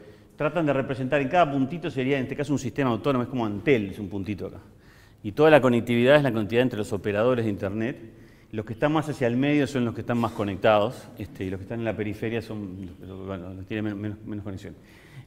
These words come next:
Este, y uno quiere transportar extremo a extremo en ese, en ese mundo, ¿no? Parecería, a primera vista, que podría ser un sistema que se generó espontáneamente a partir de conexiones, eh, mutuas, pero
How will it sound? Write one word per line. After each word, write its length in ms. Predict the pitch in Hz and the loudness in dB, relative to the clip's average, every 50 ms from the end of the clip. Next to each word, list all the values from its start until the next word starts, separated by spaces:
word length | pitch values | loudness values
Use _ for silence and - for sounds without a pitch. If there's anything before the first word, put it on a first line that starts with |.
| _ - | _ -8
Este, 560 | 123 113 110 - - 117 107 104 95 - - - - - - - - - | -8 -8 -4 -2 0 2 2 2 0 -4 -10 -16 -20 -20 -20 -20 -8 -2
y 120 | 147 147 | 2 4
uno 120 | 175 196 | 4 4
quiere 260 | 160 170 190 190 196 185 | 6 6 6 6 4 4
transportar 580 | 190 165 147 - - 143 131 135 131 175 175 | 4 2 2 4 2 2 2 4 4 4 2
extremo 320 | 160 143 - 151 156 156 151 | 2 0 -2 0 0 0 0
a 60 | 127 | 0
extremo 280 | - 139 143 143 135 | -2 -2 0 0 0
en 60 | 131 131 | 0 0
ese, 200 | 131 - 131 110 | 0 0 0 0
en 120 | 117 131 | 0 0
ese 160 | 120 - 131 | 0 0 0
mundo, 400 | 117 117 120 117 107 98 95 98 | 2 4 4 2 2 0 -2 -4
¿no? 100 | 127 175 185 160 - | -6 -8 -8 -12 -4
Parecería, 400 | - - 160 165 160 196 233 302 | -2 0 0 0 0 -2 -2 -2
a 420 | 269 202 165 131 127 127 127 120 113 | 0 0 0 0 0 0 0 -4 -6
primera 280 | 117 135 147 170 151 | -6 -6 -4 -2 -2
vista, 180 | 160 170 170 180 | -2 -2 -2 -2
que 80 | 147 131 | -2 -4
podría 480 | - - 131 - - - - 135 165 | -6 -10 -16 -16 -12 -8 -6 -4 -2
ser 120 | 151 165 156 | -2 0 -2
un 40 | |
sistema 300 | 131 120 - 151 147 143 | -2 -2 -2 -2 0 0
que 80 | 143 117 | 0 0
se 80 | 98 101 | -2 -2
generó 220 | 113 113 123 139 | -2 0 2 2
espontáneamente 580 | 139 139 131 110 139 131 131 127 131 139 123 123 | 2 0 2 2 2 2 4 4 2 4 4 4
a 80 | 110 | 4
partir 280 | 104 110 101 92 127 123 | 4 2 0 0 0 0
de 160 | 117 117 113 - - - - - - | 0 0 -2 -4 -10 -20 -20 -16 -8
conexiones, 640 | - 120 113 113 - - - 127 127 117 107 - - | -4 -2 -2 -2 -2 -2 0 0 0 0 -2 -6 -10
eh, 240 | 90 107 104 101 101 | -8 -6 -6 -6 -4
mutuas, 400 | 98 110 117 113 101 92 104 92 - | -4 -4 -4 -4 -4 -4 -6 -6 -4
pero 160 | 147 143 147 | -4 -4 -4